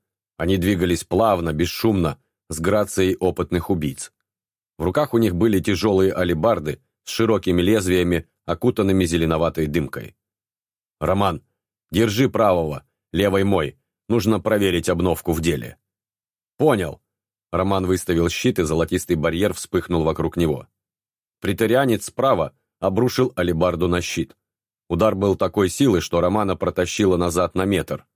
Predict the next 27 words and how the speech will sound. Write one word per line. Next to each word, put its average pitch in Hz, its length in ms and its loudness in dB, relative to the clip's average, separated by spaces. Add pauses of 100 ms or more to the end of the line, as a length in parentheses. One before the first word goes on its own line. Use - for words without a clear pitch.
(240)
Ботинки 95 420 0
оставили 90 440 0
чёрные 90 380 0
полосы 85 420 -2
на 76 120 -2
полу, 82 360 -2 (320)
но 104 240 0
живой 104 300 2
бастион 82 600 0 (240)
выдержал. 73 640 -4 (640)
Мой 131 260 2
противник 82 640 0
не 120 140 2
стал 107 320 0
тратить 110 400 -2
время 87 260 0
на 87 120 2
замах. 85 460 -4 (200)
Он 104 220 0
сделал 95 400 2
быстрый 92 420 0
выпад, 87 400 -2 (160)
целясь 107 400 0
острием 90 460 0
мне 85 340 2
в 73 80 -6
грудь. 76 340 -4